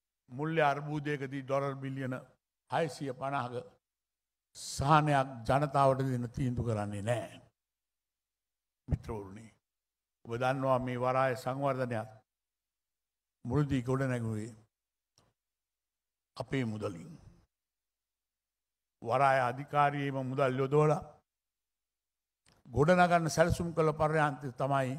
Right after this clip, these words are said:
මෙම නැගෙනහිර පර්යාන්තය. නමුත් ඒ පර්යාන්තන ගොඩනගන්න කලින්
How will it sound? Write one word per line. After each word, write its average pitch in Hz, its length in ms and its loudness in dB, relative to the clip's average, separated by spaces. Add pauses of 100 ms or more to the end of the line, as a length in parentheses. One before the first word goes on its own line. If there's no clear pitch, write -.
(840)
මෙම 131 160 -6
නැගෙනහිර 131 480 -2
පර්යාන්තය. 120 640 -8 (1600)
නමුත් 131 320 -6
ඒ 117 100 -4
පර්යාන්තන 107 680 -8 (760)
ගොඩනගන්න 113 600 -2
කලින් 135 360 -4